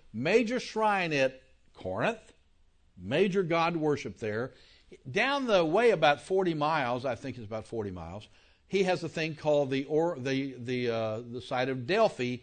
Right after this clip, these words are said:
where he had an oracle who worked for him. I'm speaking, you know, I, I realize there's no god Apollo, but the way they viewed it, the oracle is there at Delphi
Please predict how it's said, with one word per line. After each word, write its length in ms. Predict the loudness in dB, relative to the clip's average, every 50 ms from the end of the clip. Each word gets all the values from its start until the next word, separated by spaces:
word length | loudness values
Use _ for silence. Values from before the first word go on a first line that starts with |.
| -12 -20 _ _ _ -6
where 140 | -2 0 0
he 80 | 2
had 140 | 2 2 0
an 100 | 0 -2
oracle 540 | 2 4 6 6 6 6 2 2 0 0 0
who 100 | 0 0
worked 320 | 0 0 0 0 -2 -4
for 100 | -6 -6
him. 200 | -4 -4 -6 -8 -12 -16 -20 _ _ _ _ _ _ _ _ _ _ _ _ _ _ _ _ _ _ _ _ _ _ -16
I'm 260 | -14 -12 -12 -12 -14 -18 _ -20 -20 -20 -20
speaking, 500 | -12 -8 -6 -6 -6 -6 -8 -10 -12 -12 -16 -20 _ _ _ _ _ _ _ _ -14
you 80 | -12
know, 60 | -8 -6
I, 180 | -4 -4 -4
I 100 | -4 -4 -2
realize 280 | -2 -2 -2 -2 -4
there's 140 | -6 -10 -10
no 100 | -10 -10
god 300 | -8 -6 -6 -6 -6 -8
Apollo, 420 | -10 -12 -10 -10 -8 -8 -10 -8 -4
but 200 | -4 -4 -6 -8 -18 -20 -20 _ 0
the 80 | 2 4
way 180 | 6 6 6 6
they 160 | 6 4 2
viewed 280 | 2 2 2 2 2
it, 200 | 0 -4 -6 -10 -18 -20 -14 -6
the 100 | -4 -4
oracle 500 | 0 4 6 8 8 8 8 6 4 4
is 140 | 2 2 2
there 340 | 4 4 6 6 6 4 2
at 320 | 2 2 2 2 0 0
Delphi 520 | 0 2 2 2 0 0 -2 -2 0 -2